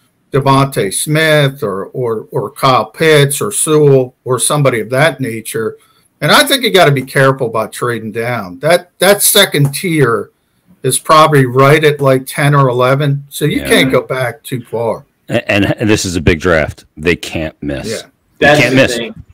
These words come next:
Speaker 3: You
Speaker 2: Yep.
Speaker 3: can't. You, and you gotta come out of this draft with three, four quality starters.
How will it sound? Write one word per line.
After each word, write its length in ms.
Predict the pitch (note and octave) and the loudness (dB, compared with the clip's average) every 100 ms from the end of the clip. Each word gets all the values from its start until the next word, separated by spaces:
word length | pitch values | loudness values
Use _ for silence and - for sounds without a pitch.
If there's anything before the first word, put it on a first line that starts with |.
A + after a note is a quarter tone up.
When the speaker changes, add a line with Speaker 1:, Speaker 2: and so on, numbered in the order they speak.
| _ | _
Speaker 3:
You 120 | D3+ D3 | -8 -2
Speaker 2:
Yep. 100 | F3+ | 2
Speaker 3:
can't. 340 | E3+ B2 D3 | 2 2 2
You, 240 | E3 F3 E3+ | 4 4 4
and 120 | D#3+ | 2
you 120 | F#3+ | 6
gotta 240 | G#3 E3 - | 6 4 4
come 160 | D#3 | 2
out 160 | D3 C#3 | 4 4
of 60 | C3+ | 4
this 220 | C#3 C3+ | 2 2
draft 440 | C3+ C3 B2 B2 | 2 4 4 0
with 360 | B2+ A#2 - - | -2 -2 -4 -4
three, 720 | D3 D3 D#3 C#3 C3 - - - _ | 2 6 6 6 4 0 -10 -20 _
four 640 | - - E3 D#3+ D3+ C#3+ | -18 -2 4 8 8 6
quality 680 | D3 - D3+ D3 C#3+ C#3 C3 | 0 2 6 8 8 6 2
starters. 1120 | B2 - D3 C#3 C#3+ C3+ B2+ B2 - - - | -2 -6 -2 2 4 4 0 -2 -8 -14 -20